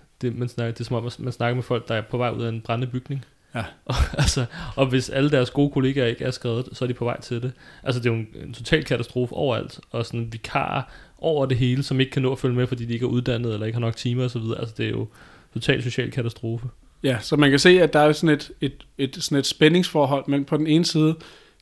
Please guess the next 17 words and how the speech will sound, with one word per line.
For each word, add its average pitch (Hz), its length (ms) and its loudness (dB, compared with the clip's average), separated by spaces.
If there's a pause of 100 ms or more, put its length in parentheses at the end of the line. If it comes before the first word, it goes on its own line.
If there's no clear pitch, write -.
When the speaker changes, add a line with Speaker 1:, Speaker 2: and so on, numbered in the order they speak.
Speaker 2:
de 160 80 0
krav, 175 400 -2
der 160 80 0
bliver 147 160 0
stillet 151 380 2 (480)
til, 127 260 0 (280)
øhm, 107 640 -2 (100)
hvad 101 240 -8
det 101 80 -10
hedder, 92 240 -8
øhm, 90 280 -16 (720)
den 131 120 2
offentlige 131 280 2
sektor, 131 360 0
og 113 340 -2
til, 120 140 -4
øh, 101 320 -4